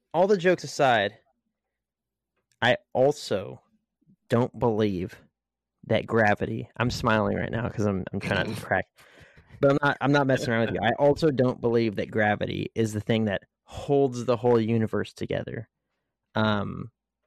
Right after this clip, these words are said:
Speaker 1: but I do believe that gravity is the thing that's keeping me from floating off into the sky and, you know, freezing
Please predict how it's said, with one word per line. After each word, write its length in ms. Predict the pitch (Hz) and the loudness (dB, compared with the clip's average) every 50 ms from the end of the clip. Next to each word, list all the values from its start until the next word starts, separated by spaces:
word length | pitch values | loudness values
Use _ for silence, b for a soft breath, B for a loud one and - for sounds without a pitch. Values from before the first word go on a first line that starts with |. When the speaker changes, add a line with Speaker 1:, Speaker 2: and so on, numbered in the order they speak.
| _ _ _ _ _ _ _ _ _ _ - | _ _ _ _ _ _ _ _ _ _ -6
Speaker 1:
but 240 | 135 120 127 143 143 | -2 2 4 4 4
I 100 | 135 131 | 4 2
do 200 | 131 135 185 220 202 | 2 2 2 4 4
believe 320 | 196 185 175 170 160 147 | 4 2 2 2 0 0
that 80 | 139 127 | -2 0
gravity 400 | - 127 135 139 139 131 135 123 | 2 4 4 6 6 4 4 2
is 60 | 117 117 | 0 -2
the 60 | 113 - | -4 -2
thing 160 | - 131 131 123 | 0 0 0 0
that's 160 | 113 - - | -2 -4 -6
keeping 420 | - - - 135 - 135 127 120 | -8 -8 -6 -4 -2 -2 -2 0
me 120 | 117 117 120 | 0 0 -2
from 180 | - - 110 104 | -2 -4 -6 -4
floating 340 | - - 127 123 117 117 113 | 0 2 4 4 4 2 2
off 160 | 107 98 - | 0 -2 -2
into 120 | 120 113 98 | -4 -4 -4
the 100 | 98 101 | -4 -6
sky 420 | - - - 117 110 104 104 98 | -6 -2 0 2 2 2 0 0
and, 280 | 92 95 95 92 95 135 _ _ _ _ _ _ _ _ _ _ _ _ - | -4 -6 -8 -12 -14 -20 _ _ _ _ _ _ _ _ _ _ _ _ -6
you 100 | 110 104 | -4 -4
know, 180 | 101 92 92 90 | -4 -4 -6 -8
freezing 600 | - - - 123 117 117 110 107 95 92 95 | -8 -4 0 0 0 2 0 -2 -4 -6 -8